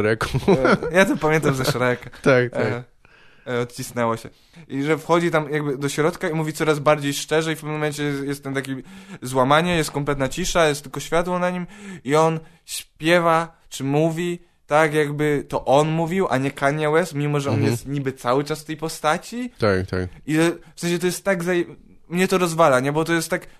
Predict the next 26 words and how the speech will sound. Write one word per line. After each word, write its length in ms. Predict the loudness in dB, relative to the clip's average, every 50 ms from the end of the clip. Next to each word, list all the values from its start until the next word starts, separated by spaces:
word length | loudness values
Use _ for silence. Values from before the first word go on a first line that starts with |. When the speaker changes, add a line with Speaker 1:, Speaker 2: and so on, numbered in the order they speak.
| _
Speaker 2:
to 80 | -8 -8
jest 220 | -8 -8 -8 -4
bardzo 360 | 0 2 2 2 2 0 -2 -2
szczere 600 | -4 -4 0 2 4 4 6 6 4 2 0 -2 -8 -16 -20 -20 -20 -20 _ _ _ _ _ _ _ _ _ _ _ _ _ _ _ _ _ _ _ -20 -20 -14
i 100 | -4 2
dobre, 300 | 4 4 4 4 4 2 2 2
Speaker 1:
E, 40 |
Speaker 2:
nie? 60 | 4 4
Speaker 1:
tak, 180 | 6 6 6 4 2 -2 -4 -2
tak. 280 | 0 0 0 0 0 -4
Speaker 2:
I, 40 | -8
i, 340 | -8 -6 -6 -6 -6 -8 -6
i 60 | 0
dobre, 360 | 4 4 4 4 2 0 0
nie? 160 | -2 -2 -2
I 100 | -4 -4
to 100 | -4 -4
jest 120 | -2 0 0
dobre. 220 | 0 0 -2 -4 -6 -10 -10 -8
Natomiast 460 | -6 -4 -2 -2 -2 -2 -2 -2 0
całościowo 580 | 2 2 4 2 0 0 -2 -2 2 4 4 4
on 100 | 4 4
muzycznie 420 | 2 2 0 0 -2 -4 -4 -4
mi 80 | -4 -2
średnio 340 | -2 -2 0 0 0 -2 -4
podchodzi. 420 | -4 -6 -4 -4 -4 -4 -4